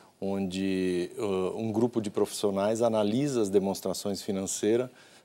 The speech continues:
financeiras, desculpe, compara com as normas contábeis e emite uma opinião se as demonstrações financeiras foram preparadas de acordo com essas normas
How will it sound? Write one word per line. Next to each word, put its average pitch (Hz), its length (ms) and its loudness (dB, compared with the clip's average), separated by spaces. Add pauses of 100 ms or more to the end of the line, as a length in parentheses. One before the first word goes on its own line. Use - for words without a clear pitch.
financeiras, 101 640 2
desculpe, 120 540 -6 (260)
compara 143 640 6
com 107 200 -2
as 92 100 0
normas 92 420 0
contábeis 113 800 4 (260)
e 156 100 6
emite 156 340 2
uma 160 120 -2
opinião 156 480 0
se - 140 -4
as - 220 -6
demonstrações 110 640 0
financeiras 98 560 0
foram 98 220 -4
preparadas 92 680 0
de 120 80 4
acordo 101 420 4
com - 120 -2
essas 104 280 -2
normas 90 600 -4